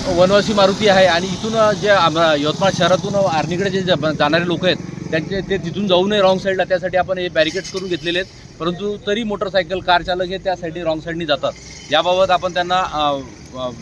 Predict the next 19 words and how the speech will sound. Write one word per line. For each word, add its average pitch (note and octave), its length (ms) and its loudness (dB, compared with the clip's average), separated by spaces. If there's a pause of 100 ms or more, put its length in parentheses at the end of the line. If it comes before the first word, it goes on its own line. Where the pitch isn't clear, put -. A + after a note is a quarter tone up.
(120)
अ, B2 80 -10 (340)
वारंवार E3+ 380 4
सांगूनही, F3+ 500 -2 (340)
अ, C3+ 120 -4
व-, C3+ 160 0
सोशल D#3 340 -2
मीडियावर F3 340 2
व्हिडिओ E3+ 320 2
टाकूनही F3 480 0
ते G#3 140 -4
लोक F#3+ 180 -6
वा-, D#3 640 0
रॉंग E3 140 2
साईडने F3+ 220 -2
जातात. F3 220 2 (340)
त्याकरता F3 360 2
आम्ही F3 260 2
अशा F3 200 -4
ज्या F#3 140 2